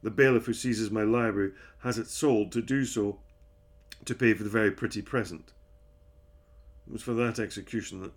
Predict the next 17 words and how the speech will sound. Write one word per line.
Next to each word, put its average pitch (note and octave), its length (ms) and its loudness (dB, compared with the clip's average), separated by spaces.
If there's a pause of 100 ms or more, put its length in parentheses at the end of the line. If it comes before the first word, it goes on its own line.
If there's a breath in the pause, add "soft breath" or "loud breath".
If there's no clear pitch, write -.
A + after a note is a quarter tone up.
was G2 200 -14 (100)
put G#2+ 220 -6
into G2 180 -10
my G#2 160 -4
house. G#2 480 -8 (3000)
At - 80 -12
the B2+ 120 2
ultimate G#2+ 440 2
and G#2 100 -8
terrible A#2 320 2
moment G2 340 -4
when G#2 140 -4
I F#2+ 80 -6
am F#2 120 -10
taunted G2+ 500 -2
and G2 120 -8
spurred G#2 440 0